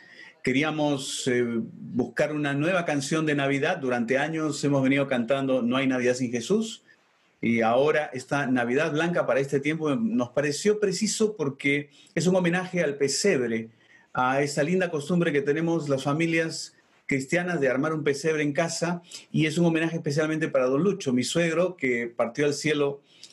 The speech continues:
eh, el año pasado y que era nuestro artesano, ¿no?, del pesebre familiar.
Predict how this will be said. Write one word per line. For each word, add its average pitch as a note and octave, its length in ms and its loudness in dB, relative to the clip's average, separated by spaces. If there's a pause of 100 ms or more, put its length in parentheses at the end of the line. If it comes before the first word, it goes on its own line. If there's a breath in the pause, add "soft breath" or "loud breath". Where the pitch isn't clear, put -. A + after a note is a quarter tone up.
(200 loud breath)
eh, A2+ 220 2
el A#2 100 2
año C3+ 220 0
pasado D3+ 760 -2
y B2+ 160 0
que C3+ 160 2
era C#3+ 180 2
nuestro B2+ 380 -2
artesano, A#2 720 -2
¿no?, F3 240 -2
del A2+ 260 0
pesebre C3+ 440 0
familiar. A2+ 460 -4